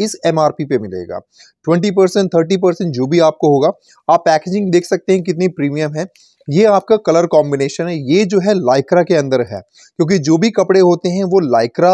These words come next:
और स्ट्रेचेबल के लिए काफ़ी अच्छा होता है, जो कि फैब्रिक भी अच्छा होता है और आपको पहनने में बहुत ही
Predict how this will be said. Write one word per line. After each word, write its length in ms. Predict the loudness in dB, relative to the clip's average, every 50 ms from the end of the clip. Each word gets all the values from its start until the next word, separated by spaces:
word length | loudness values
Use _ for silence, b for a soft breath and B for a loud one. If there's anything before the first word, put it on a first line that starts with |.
| 2 2 2
और 140 | 0 0 0
स्ट्रेचेबल 500 | 0 -4 -6 -4 -6 -4 -2 0 0 0
के 180 | 0 0 -2 -2
लिए 160 | 0 0 0
काफ़ी 320 | 2 0 0 0 0 0
अच्छा 240 | -2 0 0 0 2
होता 280 | 2 2 2 0 0 -2
है, 60 | -2 -4 B B B B B B -2 0
जो 140 | 2 2
कि 140 | 2 2 0 0
फैब्रिक 500 | 0 0 0 0 2 0 0 -2 0 0
भी 100 | 0 0
अच्छा 220 | 0 2 2 2
होता 240 | 2 2 2 2 2
है 60 | 2
और 100 | 2 2
आपको 240 | 0 0 0 0 -2
पहनने 360 | 0 0 0 0 0 0 0
में 140 | 0 0 0
बहुत 240 | 2 2 0 0 -2
ही 100 | -8